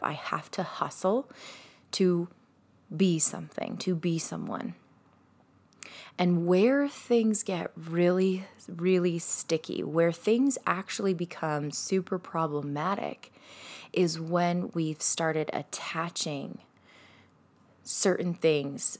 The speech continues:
to our performance, to our success. When we start attaching worthiness,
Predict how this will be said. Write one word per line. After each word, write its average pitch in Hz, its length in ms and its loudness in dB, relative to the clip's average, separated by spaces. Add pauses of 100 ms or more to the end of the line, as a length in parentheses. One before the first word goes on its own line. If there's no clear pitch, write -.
to 156 680 -2 (300)
our 139 160 0
performance, - 960 -4
to 147 500 0
our 139 160 -2
success. - 840 -4 (760)
When 170 240 2
we 185 140 2
start - 300 2
attaching 160 1040 -4
worthiness, 147 1040 -2